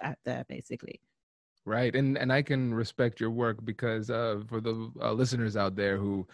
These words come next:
Speaker 2: who've listened to the ted Talk or, or read my book, they know I'm a recovering people pleaser too. And so,
Speaker 1: Mm-hmm.
Speaker 2: uh, it's great to have you on as an expert in, in this field. And so can you share a bit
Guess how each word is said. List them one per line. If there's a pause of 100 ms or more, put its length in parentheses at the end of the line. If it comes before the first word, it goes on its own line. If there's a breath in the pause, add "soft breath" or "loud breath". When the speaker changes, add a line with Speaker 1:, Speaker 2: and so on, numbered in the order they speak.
(240 loud breath)
Speaker 2:
who've
listened
to
the
ted
Talk
or,
or
read
my
book,
they
know (300 loud breath)
I'm
a
recovering
people
pleaser
too. (340 loud breath)
And
so,
Speaker 1:
Mm-hmm.
Speaker 2:
uh,
it's
great (220)
to
have
you
on
as
an
expert
in,
in
this
field. (300 loud breath)
And
so
can
you
share
a
bit